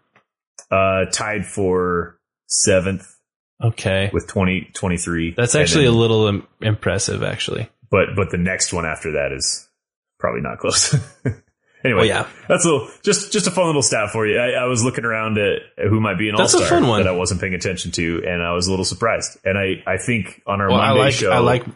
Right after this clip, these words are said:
Speaker 2: Atkins 'cause I, didn't we mention Atkins? You mentioned
Speaker 1: Yeah.
Speaker 2: Atkins.
Speaker 1: I, I wanna have a, a surprising stat for you after our truth corner,
Speaker 2: <laughs>
Speaker 1: um, just to, just to see if I can trip you up.
Speaker 2: I
Speaker 1: So,
Speaker 2: like it.
Speaker 1: um,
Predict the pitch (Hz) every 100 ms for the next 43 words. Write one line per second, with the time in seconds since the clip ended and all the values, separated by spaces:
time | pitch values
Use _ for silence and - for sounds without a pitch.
0 | - 123 156 - 110 104 117 113 110 135
1 | 165 190 226 233 269 262 - 285 269 -
2 | _ _ _ _ _ _ 175 208 120 110
3 | 104 101 127 95 - - _ _ _ _
4 | _ _ 101 110 117 120 135 127 135 123
5 | 117 107 101 104 - 101 123 117 107 104
6 | - 120 107 - - 95 90 87 85 85
7 | 95 82 - 98 87 - 80 73 67 65
8 | - - - 143 180 135 64 92 - 80
9 | - 90 69 67 - 98 90 - 92 78
10 | 76 - 78 67 67 57 - 110 104 95
11 | 95 - _ _ _ _ _ - 87 78
12 | 76